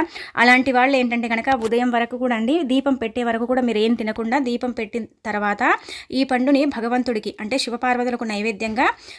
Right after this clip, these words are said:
అంటే ఈ పండుని నివేదన చేయండి. అలా నివేదన చేసిన తర్వాత ఏంటంటే మీరు ఆ తర్వాత దీన్ని స్వీకరించండి. ఇలా స్వీకరించేటప్పుడు శని బాధలు ఉంటే శని బాధలు, జాతక దోషాలు ఉంటే జాతక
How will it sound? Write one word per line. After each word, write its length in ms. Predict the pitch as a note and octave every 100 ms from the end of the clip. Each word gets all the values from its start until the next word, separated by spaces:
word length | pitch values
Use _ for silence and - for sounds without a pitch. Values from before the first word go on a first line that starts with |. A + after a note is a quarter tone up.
| - A#3
అంటే 140 | C4+ B3
ఈ 20 | A#3
పండుని 300 | A#3 C4+ E4+ G#3 F3 _ _ _ _ _ _
నివేదన 360 | A#3+ A#3+ B3 B3+ A#3
చేయండి. 340 | G3 G3+ G3+ -
అలా 120 | A3+ A#3+
నివేదన 300 | A#3 B3 C4 B3+
చేసిన 260 | A3+ A3+ A#3+
తర్వాత 300 | A3 G#3+ A3 A3
ఏంటంటే 300 | G#3+ A3+ B3+ C#4
మీరు 240 | A#3 B3+ C4+ A3
ఆ 20 | A3
తర్వాత 280 | A3+ A3+ C4 B3
దీన్ని 180 | B3+ D4+
స్వీకరించండి. 640 | D4 A3+ G#3+ G3+ - G#3 G3 - - - B3+
ఇలా 120 | C#4 C4+
స్వీకరించేటప్పుడు 800 | C4 D4 D#4 D4 C#4 C4 B3+ C4+
శని 160 | B3+ A3+
బాధలు 220 | A#3+ A#3 A#3
ఉంటే 140 | A3+ A3+
శని 160 | A3+ B3
బాధలు, 300 | C4 C4+ C4+ A#3+
జాతక 260 | A3 A3 A#3
దోషాలు 260 | A3+ A3+ A3
ఉంటే 120 | A3 G#3+
జాతక 240 | G#3+ A3+